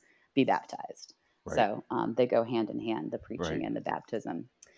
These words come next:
Speaker 2: Yeah.
Speaker 1: And you do a lot with sacraments. Like, that's your, your role. You do a lot with liturgy,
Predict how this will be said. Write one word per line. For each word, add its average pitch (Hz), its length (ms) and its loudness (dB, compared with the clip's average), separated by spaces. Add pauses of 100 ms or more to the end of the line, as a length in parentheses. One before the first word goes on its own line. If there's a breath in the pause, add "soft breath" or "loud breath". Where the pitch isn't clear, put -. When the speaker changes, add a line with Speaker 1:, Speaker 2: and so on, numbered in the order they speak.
(140 soft breath)
Speaker 2:
Yeah. 85 100 -10
Speaker 1:
And 208 80 8
you 311 100 12
do 349 100 12
a 254 60 12
lot 180 180 12
with 165 140 12
sacraments. 135 580 10
Like, 127 180 6
that's - 440 6
your, 135 340 6
your 139 220 4
role. 131 360 8
You 131 200 4
do 131 120 2
a - 40 4
lot 123 160 6
with 120 100 -2
liturgy, 147 720 8